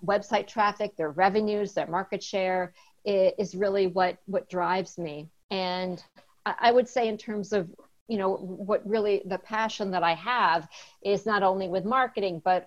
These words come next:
also the, the content that goes along with it. I, I've been a writer all my life. Uh, writing comes very naturally to me. I write, I write easily and, and quickly, and I love being able to articulate messages for my,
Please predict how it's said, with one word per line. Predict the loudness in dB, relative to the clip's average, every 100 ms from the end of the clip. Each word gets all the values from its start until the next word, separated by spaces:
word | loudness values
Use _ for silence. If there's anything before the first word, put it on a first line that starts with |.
| 0
also | 0 0 0 2 0 -2
the, | -4 -4 -6
the | -10
content | -8 -8 -8 -8 -6 -6 -6
that | -6
goes | -6 -4
along | -4 -4 -4
with | -8 -10
it. | -12 -8
I, | -6 -6 -6
I've | -6 -2
been | 0
a | 0
writer | 4 4 4 0
all | -2 -2
my | 0
life. | 0 0 -2 -6 _ -20 -20 _ -10
Uh, | -4 -2 -2 0
writing | 0 0 -4
comes | -6 -6 0
very | 0 2
naturally | 2 2 0 -2 -2
to | -2
me. | -4 -2
I | 0
write, | 2 2 -2 -10 -8
I | -6
write | -2 -2 -2 -6 -4
easily | -2 0 0 0 0 0
and, | -2 -6 -14 -8
and | -6 -6 -12 _ -8
quickly, | -6 -4 -2 0 0 -2
and | -2 -2 -2 -6 -10 -18 -20 -4
I | 0
love | 6 6 6 4
being | 2 2
able | 0 0
to | -4 -4 -2
articulate | -2 -6 -8 -4 -2 0 -2
messages | -6 -6 -6 -2 -2 -2 -6
for | -8
my, | -6 -6